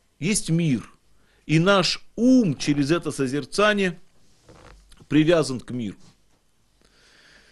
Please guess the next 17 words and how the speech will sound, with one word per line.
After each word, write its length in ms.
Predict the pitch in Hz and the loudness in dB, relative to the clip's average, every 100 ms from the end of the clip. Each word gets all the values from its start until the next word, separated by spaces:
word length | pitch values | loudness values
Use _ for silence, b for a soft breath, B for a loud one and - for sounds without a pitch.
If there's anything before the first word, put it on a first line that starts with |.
| b | b
И 100 | 131 | 0
вот 220 | 220 254 | 2 2
с 60 | - | 2
нами 260 | 208 220 190 | 0 0 -2
что-то 320 | 202 190 165 | -2 -2 -4
происходит, 800 | 139 139 - - 226 190 160 - b b b _ _ | -4 -6 -6 0 0 0 -6 -12 b b b _ _
мы 160 | 120 135 | -6 -4
сами 340 | - 151 131 | 0 0 0
не 120 | 113 107 | -6 -8
знаем 380 | 104 123 107 | -6 -6 -6
что, 440 | 104 - 185 208 202 - _ _ _ _ _ _ _ _ _ _ - | -10 -2 0 0 -4 -20 _ _ _ _ _ _ _ _ _ _ -16
и 80 | 104 | -12
вдруг 320 | 104 202 214 | -4 -4 -2
нам 120 | 165 156 | 0 2
вот 140 | 147 | 2
это 160 | 147 113 | 0 -2
все, 520 | - - 214 190 | -6 -4 -2 -2